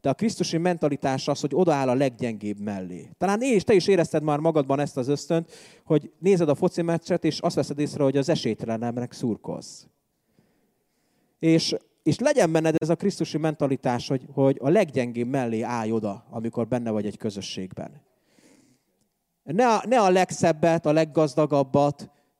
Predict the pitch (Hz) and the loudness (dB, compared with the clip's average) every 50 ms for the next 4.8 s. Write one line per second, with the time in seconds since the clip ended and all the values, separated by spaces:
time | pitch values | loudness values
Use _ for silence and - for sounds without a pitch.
0 | _ - 156 160 151 - 143 - 151 143 143 135 - - 147 131 135 127 135 135 | _ 0 0 2 4 2 2 2 4 2 2 2 0 0 0 2 2 0 0 -2
1 | - - 135 - - 131 127 127 131 135 - _ _ _ _ _ _ _ _ _ | -2 -2 -4 -2 0 2 2 2 2 0 -4 _ _ _ _ _ _ _ _ _
2 | _ _ _ _ _ _ _ _ _ _ _ _ _ _ _ _ _ - 156 220 | _ _ _ _ _ _ _ _ _ _ _ _ _ _ _ _ _ -6 0 2
3 | 247 196 175 180 180 175 175 185 - - - 170 156 147 147 147 139 143 139 139 | 2 4 6 6 6 6 6 2 -2 0 2 2 2 4 4 2 2 2 0 0
4 | - - 147 143 139 143 135 - - 135 131 131 127 135 135 | 0 0 0 0 2 0 0 2 2 4 4 4 4 2 0